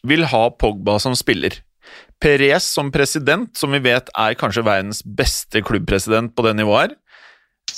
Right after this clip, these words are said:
er ikke gira på Pogba. Det tror jeg ikke er på grunn av at han ikke tror at han vil være en kommersiell hit, eller at han kan passe inn i laget så lenge Zidane vil ha han. Jeg tror det er mer at han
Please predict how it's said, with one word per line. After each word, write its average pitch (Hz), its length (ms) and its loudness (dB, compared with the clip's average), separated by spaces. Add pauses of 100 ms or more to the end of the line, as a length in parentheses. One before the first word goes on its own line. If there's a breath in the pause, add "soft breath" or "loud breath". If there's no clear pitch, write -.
(200)
er 151 220 0 (280)
ikke - 460 -4
gira 120 320 2
på 131 160 -2
Pogba. 120 340 0
Det 143 140 0
tror 127 140 0
jeg 107 80 -6
ikke 143 180 2
er 135 380 0 (160)
på 160 100 0
grunn 120 260 0
av 117 380 0 (260)
at - 140 -2
han 120 160 -2
ikke - 260 -6
tror 113 140 0
at 113 100 -2
han 110 140 -2
vil 107 260 0
være 104 220 0
en 110 100 -8
kommersiell 110 640 0
hit, - 400 -4
eller 107 240 2
at - 80 -2
han 110 160 -4
kan 110 240 -2
passe 113 240 -2
inn 104 100 -6
i 107 80 2
laget 107 320 0
så - 80 -2
lenge 107 220 0
Zidane 104 320 -4
vil 113 80 0
ha 120 140 4
han. 190 180 -10
Jeg - 140 -8
tror 131 100 4
det 120 80 4
er 120 100 -4 (140)
mer 95 320 2
at - 540 -2
han 107 240 -2